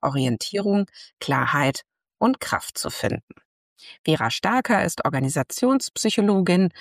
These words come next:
systemische Beraterin und eine der führenden Stimmen in der Debatte um neue Führung. Sie hat zahlreiche Unternehmen auf dem Weg durch Veränderung und Transformation begleitet,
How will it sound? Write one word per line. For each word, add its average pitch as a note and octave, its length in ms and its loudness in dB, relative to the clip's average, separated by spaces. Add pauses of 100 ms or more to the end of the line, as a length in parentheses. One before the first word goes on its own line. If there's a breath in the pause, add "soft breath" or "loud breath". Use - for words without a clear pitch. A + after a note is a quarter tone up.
(160 loud breath)
systemische G#3+ 600 0
Beraterin E3+ 840 2
und D4 300 2
eine D#3 280 0
der C#3 160 0
führenden F3+ 640 0
Stimmen D#3+ 560 2
in D3 180 2
der C#3+ 160 2
Debatte C3+ 600 -2 (340 loud breath)
um D#3 240 2 (260)
neue D3 300 -2
Führung. - 560 -6 (100)
Sie D3 200 -4
hat D#3 120 -8
zahlreiche F#3 600 0
Unternehmen F#3 680 2 (280 loud breath)
auf - 180 -4
dem E3 220 2
Weg G3+ 220 2
durch E3 180 0
Veränderung E3+ 640 0
und C#3+ 120 -2
Transformation D#3 760 -2
begleitet, E3 600 0